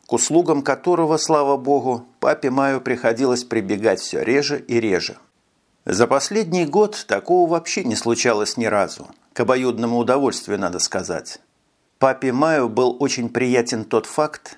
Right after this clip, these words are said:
что Петровка наконец-то перестала интересоваться его колоритной фигурой, а его знакомый оперсос, кажется, тоже не мог опомниться от радости.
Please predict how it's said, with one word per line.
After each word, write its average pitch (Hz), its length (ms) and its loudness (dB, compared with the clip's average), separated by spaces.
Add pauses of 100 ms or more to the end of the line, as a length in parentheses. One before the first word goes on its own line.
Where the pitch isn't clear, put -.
(120)
что - 200 -2
Петровка 165 520 0
наконец-то 156 560 -2
перестала 143 580 0
интересоваться 135 880 0
его 123 320 2
колоритной 127 600 -2
фигурой, 107 600 -2 (400)
а 107 140 2
его 113 240 2
знакомый 123 600 0
оперсос, 123 760 -2 (180)
кажется, 135 460 0
тоже 123 320 0
не 117 100 -2
мог 104 220 0
опомниться 120 640 0
от 110 140 -4
радости. 90 560 -4